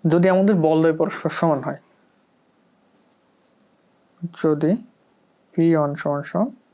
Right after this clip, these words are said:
পি টু হয়, সেক্ষেত্রে আমাদের লব্ধির মান আর সমান সমান হবে root over পি স্কয়ার প্লাস পি স্কয়ার প্লাস টু পি পি cos alpha, অর্থাৎ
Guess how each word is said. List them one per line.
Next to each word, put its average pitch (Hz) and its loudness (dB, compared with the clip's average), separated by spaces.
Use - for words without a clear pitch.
পি 170 0
টু 185 2
হয়, 160 -6
সেক্ষেত্রে 196 -4
আমাদের 190 2
লব্ধির 156 0
মান 156 0
আর 156 -2
সমান 160 0
সমান 147 -2
হবে 147 -2
root 147 -2
over 147 -2
পি 160 -2
স্কয়ার 156 -2
প্লাস 151 0
পি 160 -6
স্কয়ার 175 -4
প্লাস 139 -2
টু 165 0
পি 160 0
পি 170 -2
cos 151 0
alpha, - -14
অর্থাৎ 196 -2